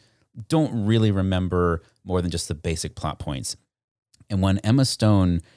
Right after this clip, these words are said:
is introduced in the movie, they have the young version of her, you know, played by a different actress. And then she grows up, she sort of stands up, and it doesn't look anything like Cruella. It's just Emma Stone in, like, a wig,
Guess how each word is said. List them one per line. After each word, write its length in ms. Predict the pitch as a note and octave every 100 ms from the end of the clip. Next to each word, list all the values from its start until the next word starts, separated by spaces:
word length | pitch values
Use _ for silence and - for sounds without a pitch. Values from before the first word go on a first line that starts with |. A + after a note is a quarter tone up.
| _ -
is 140 | F#2
introduced 420 | G2 F2+ F#2+ F2
in 40 | F2+
the 40 |
movie, 320 | F2 E2+ E2+ E2+
they 140 | F2+
have 140 | F#2
the 80 | F2+
young 440 | F#2 F#2 F#2 F2 B1+
version 360 | F2 E2 D#2
of 100 | D2+
her, 380 | - C#2 C#2 E2+ _ _ _
you 80 | E2+
know, 80 | D#2+
played 180 | - D#2+
by 80 |
a 20 | D#2+
different 240 | E2 D2
actress. 260 | D2 - -
And 80 | E2
then 80 |
she 160 | D#2+ F2
grows 340 | D#2 E2+ F2
up, 240 | E2+ D#2+ - - _ _ -
she 160 | E2+
sort 160 | - E2+
of 40 |
stands 220 | - F#2+ F#2+
up, 120 | A2+
and 100 | D3
it 60 |
doesn't 260 | B2+ D#3+ -
look 180 | C3 - _ -
anything 340 | C#3+ C3+ A#2+
like 140 | G2+ -
Cruella. 300 | E2+ G#1+ -
It's 280 | G2+ - -
just 340 | - G2+ - -
Emma 180 | G#2+ B2+
Stone 380 | - G#2+ G#2+ F#2
in, 80 |
like, 180 | F2 E2
a 80 | E2
wig, 560 | D#2 F#2+ E2+ D2+ F2